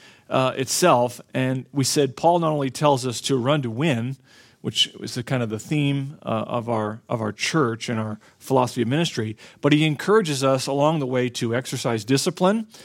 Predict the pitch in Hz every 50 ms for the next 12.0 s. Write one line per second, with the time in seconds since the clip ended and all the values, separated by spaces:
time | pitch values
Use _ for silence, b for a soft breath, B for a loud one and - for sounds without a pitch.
0 | B B B B B - - 147 147 160 156 - - 147 139 - 165 - - 165
1 | 190 220 220 180 127 113 127 123 104 104 - - 131 120 117 107 104 98 - -
2 | 139 147 151 160 165 156 - B B B B B B B B B - 120 113 110
3 | - - 135 123 110 - - 113 - - 135 131 135 143 160 170 160 B B B
4 | B B - 135 127 123 127 135 143 156 170 170 143 143 131 127 117 117 127 123
5 | 127 139 156 190 240 269 - _ B B B B B B B B B B - 131
6 | 127 127 127 123 123 117 - 143 131 127 143 131 127 120 123 127 123 127 120 113
7 | 123 131 131 123 120 - 123 117 113 113 147 175 196 208 190 - - - - 143
8 | 143 143 147 147 147 135 135 143 - - - 139 135 117 - - - 170 165 160
9 | 160 156 160 156 - - 131 - - - 143 147 139 123 110 107 104 98 117 107
10 | 113 143 151 156 151 147 131 - - 131 117 113 113 110 104 110 107 - - 131
11 | 123 117 110 107 117 110 101 101 - 135 143 147 139 117 113 113 - - -